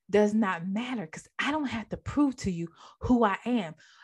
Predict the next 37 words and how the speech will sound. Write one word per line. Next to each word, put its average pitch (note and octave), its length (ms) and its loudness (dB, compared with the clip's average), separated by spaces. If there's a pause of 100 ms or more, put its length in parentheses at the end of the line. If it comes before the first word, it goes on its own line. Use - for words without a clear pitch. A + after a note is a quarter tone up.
If G3 220 -4
God C#4 400 0
delights E3+ 520 -4
in F3 140 -10
me E3+ 180 -10
and D#3+ 220 -12
God B3+ 340 -2
likes G#3 440 -10
me, E3 220 -10 (360)
who, C4+ 140 -14 (100)
who E4+ 180 0
cares? D#4+ 380 0 (160)
I C#4 80 0
never D4 420 0
understood B3 800 0
this. - 320 -20 (420)
Why B3+ 440 4
is A3+ 160 -2
it G#3 60 -4
that F#3 180 -4
people D4 260 -2
will F#3+ 140 2
form B3+ 300 -2
an F#3+ 100 0
opinion D#4+ 460 -4
about E3 360 -2
you E3 360 -10 (600)
and A3+ 320 2
then B3 680 0 (260)
think D4+ 220 0
that A#3+ 340 -4
you D4 640 8
gotta B3+ 300 4
listen D4 460 2
to C#4 120 2
their D#4+ 380 8
opinion F#4 400 -4